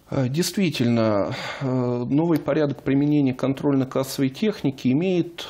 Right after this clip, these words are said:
на мой взгляд, существенные преимущества. Эти с-, преимущества можно об-, объединить в две группы. Первая группа — это, скажем так, макроуровень.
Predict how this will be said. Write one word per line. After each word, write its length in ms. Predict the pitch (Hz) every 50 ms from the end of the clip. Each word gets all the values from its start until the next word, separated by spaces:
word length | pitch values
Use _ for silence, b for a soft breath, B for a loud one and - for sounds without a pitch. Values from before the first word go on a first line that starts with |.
| B B B B
на 140 | 147 127 135
мой 160 | 151 170 156
взгляд, 320 | 139 - - 143 135 131
существенные 720 | - - 147 143 - - 175 151 - - - 120 117 113 113
преимущества. 720 | - - 127 127 156 196 226 220 - - 139 - - 139
Эти 300 | 139 143 143 - 135 127
с-, 100 | 123 -
преимущества 720 | - - - 127 127 139 170 196 202 - - - - 131 127
можно 340 | 143 165 160 - 135 127
об-, 180 | 113 117 117 -
объединить 760 | - 127 123 135 127 127 127 135 147 160 165 165 165 - -
в 80 | 123
две 200 | 120 127 139 143
группы. 400 | 139 143 139 135 107 - - -
Первая 460 | - - - 180 196 185 165 139 113 110
группа — 360 | 139 127 170 185 170 - 110
это, 180 | 113 110 - 123
скажем 400 | - - - 143 147 131 120 117
так, 240 | - - - - 131
макроуровень. 680 | 131 139 - - 131 143 139 110 98 90 - - -